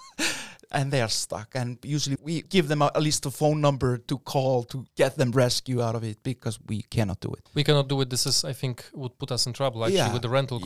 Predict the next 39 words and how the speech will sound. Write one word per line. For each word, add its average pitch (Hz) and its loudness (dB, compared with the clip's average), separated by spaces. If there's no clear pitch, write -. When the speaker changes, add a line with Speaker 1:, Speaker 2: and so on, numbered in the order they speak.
Speaker 1:
tha-, 104 -6
Speaker 2:
companies. 113 -2
Speaker 1:
that's 139 -2
Speaker 2:
Yeah. 110 -4
Speaker 1:
the, 107 -6
that's 123 0
the 113 -2
thing. 82 -8
Speaker 2:
They 123 -2
Speaker 1:
Uh, - 0
Speaker 2:
could 117 -6
sue 131 0
us 110 0
for 113 -8
Speaker 1:
the, 117 -2
Speaker 2:
damaging 113 -4
the 110 -8
car 120 -4
if - 0
Speaker 1:
yeah, 202 6
Speaker 2:
anything 113 -10
like 147 0
Speaker 1:
yeah, 113 2
Speaker 2:
that 110 -6
happens. - -6
Speaker 1:
yeah. 127 2
As 135 2
soon 214 2
Speaker 2:
Yeah. 220 4
Speaker 1:
as - 0
you 202 0
hook 190 0
up 180 0
in, 160 2
into 151 -4
a - -8
car 143 0
in 123 -2
Iceland, 131 -2